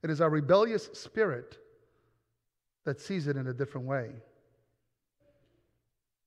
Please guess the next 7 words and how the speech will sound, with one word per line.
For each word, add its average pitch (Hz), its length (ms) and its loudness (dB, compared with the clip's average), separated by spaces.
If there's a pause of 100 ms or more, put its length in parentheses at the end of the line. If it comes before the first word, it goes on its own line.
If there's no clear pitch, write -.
(260)
In 147 60 -4
fact, 151 540 2
in 151 100 0
Matthew 175 320 8
chapter 160 320 0
five, 143 460 6 (1400)
seventeen 165 920 2